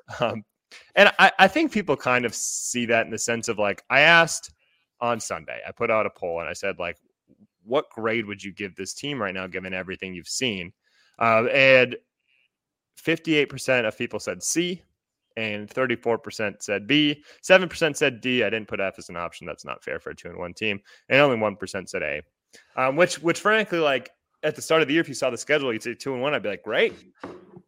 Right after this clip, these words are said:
It's a really good start." Uh, but I think just the way we've seen it and the concerns, like, it's obvious they're there and people see that. Like,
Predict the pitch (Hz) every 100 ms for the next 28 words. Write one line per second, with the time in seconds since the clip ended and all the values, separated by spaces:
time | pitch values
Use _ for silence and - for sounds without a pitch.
0 | _ _ _ - 107 123 123 139 165 208
1 | - - _ _ _ 143 143 139 127 143
2 | 139 165 160 147 - 131 127 113 - 117
3 | 110 107 - 98 - 104 101 92 95 90
4 | - 104 - 104 98 101 - 104 95 -
5 | 82 87 101 101 101 - 110 117 - 117
6 | 117 117 98 -